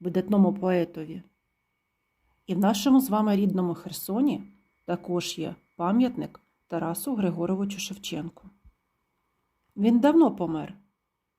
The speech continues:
але його вірші живуть вічно. Дітки,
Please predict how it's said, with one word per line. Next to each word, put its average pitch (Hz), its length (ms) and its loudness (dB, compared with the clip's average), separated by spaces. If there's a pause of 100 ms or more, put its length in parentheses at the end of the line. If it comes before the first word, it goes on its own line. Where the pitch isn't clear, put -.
(420)
але 175 200 2
його 170 240 -2
вірші 180 580 -4 (220)
живуть 175 460 -6
вічно. 196 480 -4 (760)
Дітки, 190 560 -2